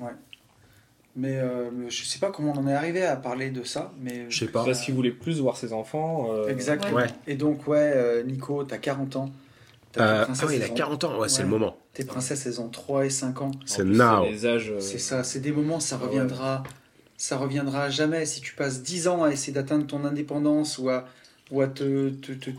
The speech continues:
Speaker 1: te flinguer, puis que t'arrêtes à, à, elles ont treize et quinze ans, tu seras passé à côté de plein d'années,
Speaker 2: C'est
Speaker 1: tu n'auras
Speaker 2: vrai.
Speaker 1: pas créé de lien.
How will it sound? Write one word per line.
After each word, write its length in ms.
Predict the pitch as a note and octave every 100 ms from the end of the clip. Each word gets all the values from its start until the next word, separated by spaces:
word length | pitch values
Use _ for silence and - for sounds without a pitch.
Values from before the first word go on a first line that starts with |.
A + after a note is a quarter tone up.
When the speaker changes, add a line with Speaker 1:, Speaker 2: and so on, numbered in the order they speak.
| -
Speaker 1:
te 80 | C#3
flinguer, 440 | C3+ E3+ E3+ E3
puis 140 | E3+ C3
que 60 |
t'arrêtes 300 | C3+ B2+ C3+
à, 60 | A#2+ - - -
à, 180 | B2+ B2
elles 300 | C3 C3 C3
ont 80 |
treize 360 | C3 - D3 C3+
et 80 | C3+
quinze 240 | C3+ C3+
ans, 180 | F3 - - - - _
tu 100 | -
seras 160 | - B2+
passé 260 | B2+ B2 C3
à 80 |
côté 280 | B2 C3+ C3
de 80 | C3
plein 200 | D3+ D#3
d'années, 300 | D3 C#3+ D3+
Speaker 2:
C'est 60 | D3
Speaker 1:
tu 60 | C#3+
n'auras 120 | G2
Speaker 2:
vrai. 60 |
Speaker 1:
pas 100 | C#3+ C#3
créé 280 | - C#3+
de 80 | C3+
lien. 320 | C3+ D3+ D3+